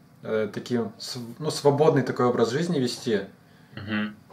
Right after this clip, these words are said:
Speaker 1: путешествовать и работать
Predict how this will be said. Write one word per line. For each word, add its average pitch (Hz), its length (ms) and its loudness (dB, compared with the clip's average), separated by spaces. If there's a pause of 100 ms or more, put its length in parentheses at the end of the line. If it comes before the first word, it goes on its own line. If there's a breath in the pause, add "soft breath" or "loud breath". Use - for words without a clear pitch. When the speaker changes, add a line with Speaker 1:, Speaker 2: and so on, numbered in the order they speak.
(300)
Speaker 1:
путешествовать 117 880 0
и 110 720 -2
работать 104 640 -4